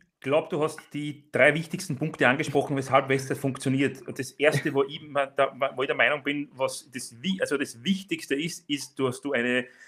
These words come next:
Speaker 1: eine Gruppe hast,
Speaker 2: Ja.
Speaker 1: vor allem in deiner Wettkampfzeit, das ist nicht für jeden das Wichtigste. Es gibt Leute, die brauchen das nicht, ja.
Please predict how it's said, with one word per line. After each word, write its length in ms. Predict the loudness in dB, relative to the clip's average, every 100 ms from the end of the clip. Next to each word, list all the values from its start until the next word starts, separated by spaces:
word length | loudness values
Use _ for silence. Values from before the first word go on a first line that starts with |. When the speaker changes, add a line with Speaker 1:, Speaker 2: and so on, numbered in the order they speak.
| -16 -2
Speaker 1:
eine 340 | 2 2 -2
Gruppe 480 | -2 2 2 4 4
hast, 500 | 6 4 0 -14 -14 2
Speaker 2:
Ja. 120 | 6
Speaker 1:
vor 80 | 6
allem 100 | 4
in 60 |
deiner 220 | 4 4 4
Wettkampfzeit, 800 | 0 0 0 0 2 6 6 4
das 120 | -4
ist 180 | -6 2
nicht 160 | 2
für 60 | 2
jeden 520 | 2 4 4 4 4 -2
das 140 | -2
Wichtigste. 400 | 0 0 0 0
Es 100 | 0
gibt 160 | 0 4
Leute, 240 | 4 4
die 60 | -2
brauchen 460 | -2 4 2 2 -6
das 140 | -4
nicht, 260 | 2 2 4
ja. 220 | 4